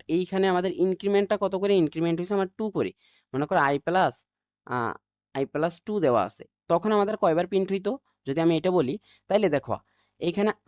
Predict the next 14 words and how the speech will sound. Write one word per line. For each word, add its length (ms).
i 80
প্রথমে 360
আছে 160
ওয়ান, 300
তো 120
ওয়ান 180
তো 100
ছয় 200
থেকে 180
ছোট, 200
একবার 320
কিন্তু 200
প্রিন্ট 220
হইতো, 200